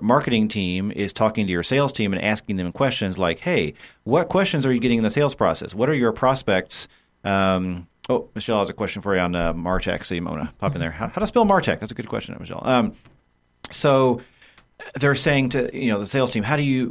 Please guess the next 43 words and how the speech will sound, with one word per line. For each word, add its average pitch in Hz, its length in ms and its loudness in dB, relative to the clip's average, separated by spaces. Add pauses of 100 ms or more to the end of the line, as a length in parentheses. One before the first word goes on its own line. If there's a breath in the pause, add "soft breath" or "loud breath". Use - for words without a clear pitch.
what, 127 320 2
what 123 100 -4
questions 139 360 0
are 123 80 4
you 110 60 4
getting 117 200 4
that 104 80 2
we 107 120 2
can 107 120 -2
help 110 320 0
you 104 140 0
answer 110 580 2
with 92 400 0
content 107 600 -2
or, 92 460 0 (340 loud breath)
uh, 95 280 0
deliverables 101 760 0
or 92 540 0
presentations 107 840 -2
or 98 80 -2
things 101 300 -2
that 95 120 -2
we 101 160 0
can, 92 580 -2 (440 soft breath)
um, 85 720 -4 (240)
can 107 160 -2
give 117 200 0
you 107 60 0
to 104 80 -2
help 107 180 -2
you 110 40 -2
in 104 40 0
the 101 60 -2
sales 123 220 0
process?" 78 340 -2
Sales 131 300 2
is 110 60 -6
going 117 160 0
to 113 40 2
marketing 117 420 2
and 87 80 -8
saying, 95 180 -2
"Hey, 131 340 0